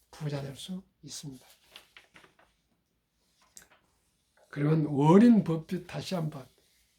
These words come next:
성공 투자 비결. 첫째, 열한 살 때부터 일찍이 투자해서, 장기 투자해서, 예, 복리 폭발로 세계 최고 부자 되었다. 두 번째는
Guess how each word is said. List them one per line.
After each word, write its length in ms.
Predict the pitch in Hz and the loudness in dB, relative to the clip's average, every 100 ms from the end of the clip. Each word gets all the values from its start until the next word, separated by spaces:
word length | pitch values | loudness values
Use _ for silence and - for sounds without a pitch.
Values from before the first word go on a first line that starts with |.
| _ | _
성공 500 | - 220 220 202 175 | -4 0 4 4 2
투자 340 | 165 180 196 | -4 -4 -4
비결. 340 | - 135 131 - _ _ _ _ _ _ | -6 -14 -14 -16 _ _ _ _ _ _
첫째, 440 | - 151 _ 151 _ _ _ _ _ | -20 -20 _ -20 _ _ _ _ _
열한 360 | 151 143 175 185 | -2 6 8 8
살 260 | 170 160 156 | 6 -2 -4
때부터 480 | 156 - - 135 - _ _ _ | -8 -10 -16 -20 -20 _ _ _
일찍이 720 | 220 254 277 - 254 240 254 - _ _ _ _ - | -8 -6 -6 -6 -4 -2 -4 -8 _ _ _ _ -16
투자해서, 680 | - 170 151 143 147 135 _ _ _ _ | -8 -4 -4 -6 -10 -12 _ _ _ _
장기 640 | - - 156 156 185 190 190 | -20 -8 -4 0 2 0 -2
투자해서, 680 | 185 170 156 143 170 175 - _ _ _ _ _ - | -10 -6 -6 -6 -8 -12 -14 _ _ _ _ _ -20
예, 220 | 127 117 _ _ | -20 -20 _ _
복리 340 | - 151 175 | -4 2 4
폭발로 720 | 175 - 151 - 147 139 160 160 _ | 2 0 -10 -12 -12 -10 -12 -14 _
세계 440 | - - 147 143 _ | -18 -16 -14 -16 _
최고 400 | - 214 214 214 | -16 -12 -10 -10
부자 280 | - 170 165 | -12 -14 -12
되었다. 380 | 185 175 - - _ _ _ _ _ _ _ _ | -12 -14 -18 -20 _ _ _ _ _ _ _ _
두 180 | - 143 | -14 -8
번째는 500 | 139 135 147 147 127 | -8 -8 -10 -12 -14